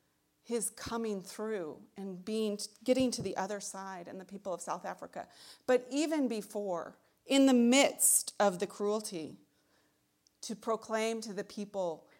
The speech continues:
"We will be free." That he put forth a vision, a promise with conviction, with belief.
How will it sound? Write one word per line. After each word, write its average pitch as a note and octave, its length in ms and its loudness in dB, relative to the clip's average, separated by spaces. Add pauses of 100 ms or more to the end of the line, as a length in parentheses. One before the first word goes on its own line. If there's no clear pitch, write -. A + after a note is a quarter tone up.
(140)
"We G#3 240 -2
will F#3+ 280 0
be F#3+ 160 -6
free." F#3 540 -8 (1300)
That A3 240 4
he B3 100 6
put - 300 -4
forth G#3 640 -6 (400)
a F#3 80 -2
vision, A3 640 0 (720)
a F3 60 0
promise A3 920 -4 (360)
with G3+ 180 -8
conviction, C4 880 -2 (1700)
with G3+ 280 2
belief. G3+ 680 -2